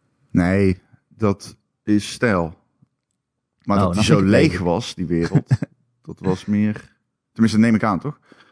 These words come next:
Speaker 1: Maar dat... Toch? Of niet?
Speaker 2: Dat het
Speaker 1: Eh,
Speaker 2: stijl is.
Speaker 1: die... Ja, toch?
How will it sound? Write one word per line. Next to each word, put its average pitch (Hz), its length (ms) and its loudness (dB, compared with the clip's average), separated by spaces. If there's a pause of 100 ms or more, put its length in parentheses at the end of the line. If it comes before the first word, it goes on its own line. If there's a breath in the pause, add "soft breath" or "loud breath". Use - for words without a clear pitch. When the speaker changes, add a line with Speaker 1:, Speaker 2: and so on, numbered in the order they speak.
(180 soft breath)
Speaker 1:
Maar 110 180 0
dat... - 260 -10 (1400)
Toch? - 380 -4
Of 143 100 -8
niet? 131 240 2 (520)
Speaker 2:
Dat 110 100 -4
het 110 80 -4
Speaker 1:
Eh, 107 60 -2
Speaker 2:
stijl 139 280 2
is. 95 100 -2
Speaker 1:
die... 123 200 4 (400)
Ja, 113 200 -2
toch? 302 320 -2